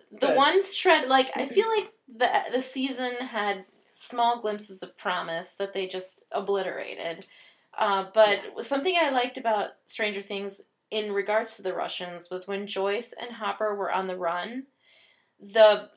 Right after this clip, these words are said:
Speaker 1: like, Terminator Russian didn't really, he wasn't really able to find them after a certain point, which I liked because
Speaker 2: Right.
Speaker 1: it's in the eighties, you know, you didn't have smartphones, you didn't have this.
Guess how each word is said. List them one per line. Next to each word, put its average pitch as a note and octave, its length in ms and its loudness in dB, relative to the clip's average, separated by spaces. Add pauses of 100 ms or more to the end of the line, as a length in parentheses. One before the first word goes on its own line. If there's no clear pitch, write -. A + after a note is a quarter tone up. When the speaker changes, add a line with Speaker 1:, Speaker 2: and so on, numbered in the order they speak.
(180)
Speaker 1:
like, G3 300 -4
Terminator A3+ 500 -4
Russian B3+ 640 -2 (640)
didn't B3 300 2
really, A3 220 -4
he A3 140 -12
wasn't A3+ 240 -4
really G3+ 180 -2
able G3 160 -2
to G3 60 -10
find G#3+ 340 -2
them D#3 140 -6
after E3 240 -8
a E3+ 60 -10
certain F3 300 -12
point, E3+ 260 -6
which F#3 160 -8
I F#3+ 100 -2
liked G3 300 2
because G3 480 -10
Speaker 2:
Right. G3 180 -2
Speaker 1:
it's - 180 -10
in A3+ 140 -6
the G3+ 160 -4
eighties, G3+ 460 -4
you G3 80 -6
know, G3 60 -6
you G3 80 -6
didn't G3 160 -8
have G3+ 100 -8
smartphones, F#3+ 560 -4
you G3 80 -6
didn't F#3+ 220 -10
have F#3 280 -6
this. G3 360 -4